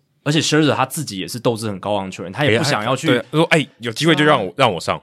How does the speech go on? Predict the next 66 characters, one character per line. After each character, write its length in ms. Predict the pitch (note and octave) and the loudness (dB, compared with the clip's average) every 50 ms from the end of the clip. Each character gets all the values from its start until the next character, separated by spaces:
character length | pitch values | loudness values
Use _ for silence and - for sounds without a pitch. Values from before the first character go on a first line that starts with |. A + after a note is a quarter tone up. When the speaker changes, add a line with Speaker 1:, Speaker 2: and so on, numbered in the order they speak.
| - | -6
Speaker 1:
对， 180 | - E3 D3+ C3+ | -6 -4 -4 -2
然 80 | C3 D3+ | -2 -4
后 80 | G#3 | -4
他 120 | G3+ F#3 A3 | -2 -2 -2
也 60 | E3 | -2
不 60 | D3 | -2
想 200 | G3 F3+ D3 C3 | 0 -2 0 0
去 120 | C3 E3 | -2 -4
说 220 | D3+ D3+ D#3 D#3 D#3+ | -2 0 0 0 0
：“不 160 | D#3 - - | -2 -2 0
要， 160 | C3+ C3 A#2 | 0 0 0
我 100 | G#2+ A2 | 0 -4
就 80 | A#2 C#3 | -6 -6
不， 60 | C#3 | -4
我 580 | D3 D3+ D3 - D3 C#3 B2 A#2+ C3 C3 C3 - - - | -6 -6 -8 -8 -12 -12 -12 -10 -8 -8 -8 -10 -8 -2
Speaker 2:
我 80 | - A2 | 2 6
要 100 | A2 A#2 | 6 6
养 180 | A2 G2 F2 | 6 4 2
生， 100 | E3+ D#3+ D#3 | 2 4 4
Speaker 1:
去 40 | - | 4
压 20 | |
抑 100 | G2 E3+ | 2 2
他 140 | D3+ D3 D#3+ | 0 0 0
的 80 | D3+ - | 0 0
这 100 | - D3+ | 0 -2
个 80 | C#3+ | -4
自 160 | C#3+ - D3 | -4 -4 -4
尊 180 | C3+ C#3 C3+ C3+ | -2 -2 -2 -2
心 220 | B2 C3 C3+ C3+ | -2 -4 -4 -4
什 80 | B2+ B2 | -6 -6
么， 100 | A2 G#2+ | -8 -10
Speaker 2:
对。 60 | G2+ - | -12 -10
Speaker 1:
也 160 | C3 C#3+ C3 | -8 -8 -8
不 220 | - - C3 C#3 | -6 -4 -4 -2
会， 160 | C#3 F3 F#3 | 2 2 2
他 160 | D#3 D3 G3 G3 | 4 2 0 -2
就 80 | G3 | -2
是 140 | G3 G3+ G#3 | -4 0 2
要 100 | G3+ G3 | 2 4
让 160 | G3 G3 F#3+ | 4 2 0
这 80 | F3 F3+ | 0 -2
些 100 | F#3 F#3 | -2 -2
选 200 | D3+ D3+ C3+ C#3 | 0 0 -2 0
手 260 | D3 B2+ A#2 - _ _ - | 0 -2 -4 -6 _ _ -8
尽 160 | - F3 D#3 | -6 -4 -2
量 180 | D3+ D#3 D3 | 0 0 0
的 120 | C#3 C3+ B2 | -2 -4 -4
去 260 | A2 - D#3 C#3+ C3 | -6 -4 -4 -4 -4
发 300 | A#2+ - C3 A#2 A2+ A2 | -2 0 2 2 2 2
挥， 160 | A2+ A#2+ A2 | 0 -4 -6
Speaker 2:
嗯。 20 | G#2+ | -4
Speaker 1:
尽 140 | - C#3+ | -4 -2
量 200 | C#3+ C#3 C3+ B2+ | 0 0 0 -2
的 80 | A2+ A2+ | -4 -6
在 160 | G#2 - C3+ | -4 -4 -4
最 160 | A#2 - C#3+ | -2 -2 -2
大 200 | B2 - C3+ A#2+ | 0 0 0 0
的 40 | G#2+ G2 | -2 -4
舞 40 | F#2 | -6
台 140 | F#2 G2+ F#2+ | -10 -10 -8
上 180 | F#2+ B2 A2+ | -6 -6 -6
面 220 | A2+ A#2 A2 G#2+ G2 | -6 -6 -6 -8 -8
闪 240 | - - G#2+ D2+ D2 | -8 -8 -8 -8 -10
耀。” 220 | G#2 A#2 G2+ E2+ A2 | -8 -8 -8 -8 -8
可 120 | A2+ A#2 | -10 -10
是 260 | A2+ C#3+ F#3 E3 - | -6 -4 -4 -4 -4